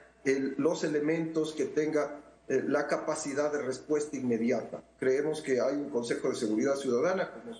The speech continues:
eh, como cuencanos pagamos una tasa de seguridad, y creemos que de esas fuentes hay, existen los recursos para implementar nuevas medidas, nuevas estrategias de seguridad,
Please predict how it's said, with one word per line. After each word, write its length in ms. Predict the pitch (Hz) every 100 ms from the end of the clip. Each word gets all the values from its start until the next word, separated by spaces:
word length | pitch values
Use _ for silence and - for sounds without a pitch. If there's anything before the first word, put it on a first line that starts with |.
| -
eh, 320 | 123 110 - -
como 240 | 113 113
cuencanos 400 | 113 107 147 151
pagamos 340 | - 123 131 131
una 220 | 127 117
tasa 260 | 127 - 123
de 100 | 113
seguridad, 680 | 113 110 120 123 151 - - - - 131
y 80 |
creemos 420 | 131 139 151 151 151
que 400 | 143 131 - - -
de 300 | 131 131 147
esas 280 | 165 160 156
fuentes 580 | 151 160 160 151 - -
hay, 440 | 135 160 160 - -
existen 580 | 127 - 226 - 123 226
los 120 | -
recursos 540 | 123 - 170 160 156
para 260 | - 120 143
implementar 760 | 151 143 135 131 - 147 147
nuevas 320 | 165 208 - 151
medidas, 520 | 147 160 156 151 - - - -
nuevas 400 | 160 170 160 151
estrategias 720 | 139 147 135 156 160 147 123
de 80 | 127
seguridad, 640 | 131 127 131 160 170